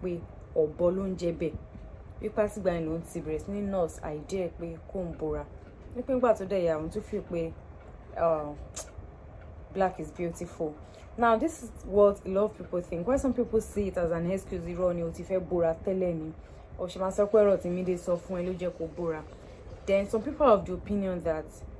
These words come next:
ẹyin lòun, tó bá ti jábọ́, kò ṣeé kó mọ́. And at the same time that words ó máa ń ní effect lára àwọn èèyàn jura wọn lọ. Tó bá sọ pé ọ̀rọ̀ tó sọ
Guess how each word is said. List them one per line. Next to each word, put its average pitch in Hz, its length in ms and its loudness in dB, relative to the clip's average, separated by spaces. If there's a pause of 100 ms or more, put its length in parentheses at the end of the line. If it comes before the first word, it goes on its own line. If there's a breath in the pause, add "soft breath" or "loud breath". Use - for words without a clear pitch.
(440)
ẹyin 208 480 4
lòun, 180 280 0 (1080)
tó 214 60 2
bá 196 200 8
ti 170 300 -8
jábọ́, 180 440 4 (260)
kò 226 60 -6
ṣeé 180 280 -4 (120)
kó 190 60 -2
mọ́. 175 220 -2 (720)
And 202 120 4
at 214 80 8
the 220 60 -2
same 285 280 2
time 208 280 2
that 160 280 2 (1200)
words 208 640 8 (640)
ó 220 140 12
máa 208 360 6
ń 214 140 0
ní 220 140 2
effect 185 480 -2
lára 170 360 4
àwọn 160 220 -4
èèyàn 151 240 -8
jura 170 220 0
wọn 165 300 0
lọ. 160 100 -2 (480)
Tó 269 80 6
bá 254 160 10
sọ 247 180 4
pé 247 140 6
ọ̀rọ̀ 240 240 10
tó 170 100 2
sọ 165 280 -4